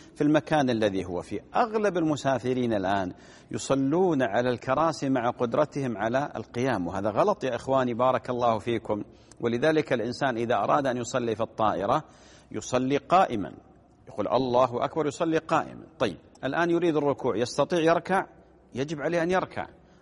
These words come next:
ما يستطيع لقرب الكراسي، آه، آه، يعني إلى بعض، يومئ إيماء، يقول هكذا كما شرحنا فيما سبق،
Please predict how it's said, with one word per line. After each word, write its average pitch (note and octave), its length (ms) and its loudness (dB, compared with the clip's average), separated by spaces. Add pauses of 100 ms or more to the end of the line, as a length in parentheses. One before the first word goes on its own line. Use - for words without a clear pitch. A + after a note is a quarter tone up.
ما C#3+ 160 2
يستطيع E3 600 0
لقرب B2+ 600 2
الكراسي، C#3 720 2 (440)
آه، G#2+ 600 2
آه، F#2 60 -6
يعني G#2+ 460 -2
إلى A#2 300 0
بعض، B2 380 2 (340)
يومئ D#3 480 2
إيماء، B2 400 0
يقول C#3 260 0
هكذا D3 360 0
كما F3+ 300 0
شرحنا D3 440 -2
فيما A#2 280 -4
سبق، A#2+ 360 -2